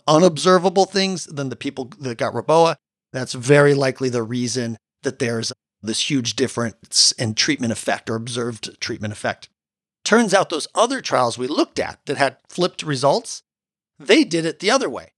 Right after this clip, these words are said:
So the Japanese study in particular, what they did is they said, "Okay, here's the probability of getting Reboa," right? You have a twenty percent chance of getting Reboa. And they just compared it to the next guy down who had a twenty percent probability of getting Reboa,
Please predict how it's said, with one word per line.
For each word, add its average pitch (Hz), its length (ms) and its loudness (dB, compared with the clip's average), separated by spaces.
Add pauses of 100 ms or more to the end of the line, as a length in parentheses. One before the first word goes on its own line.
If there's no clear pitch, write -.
(200)
So 175 160 2
the 156 100 2
Japanese 185 560 0
study 131 200 -2
in 131 80 -4
particular, 135 600 -4
what 131 200 -6
they 294 180 4
did 117 280 -2 (300)
is 127 140 -8
they 156 140 -2
said, 147 280 0
"Okay, 202 280 0
here's 208 180 -2
the 240 100 -6
probability 175 600 2
of 147 100 -2
getting 147 240 2
Reboa," 123 600 2 (100)
right? 127 160 -2
You 127 60 -4
have 110 80 -6
a - 20 -12
twenty 147 260 -4
percent 131 380 -6
chance 131 320 -4
of 131 80 -14
getting 123 200 -4
Reboa. 160 400 4
And 185 120 0
they 294 80 4
just 311 180 0
compared 208 320 0
it 202 120 -8
to 180 100 -4
the 170 80 -6
next 180 240 -2
guy 156 180 0
down 170 540 0 (180)
who 170 100 0
had 151 140 0
a 143 60 -4
twenty 165 240 -6
percent 151 340 -6
probability 147 460 -2
of 120 80 -10
getting 131 200 -4
Reboa, 139 520 4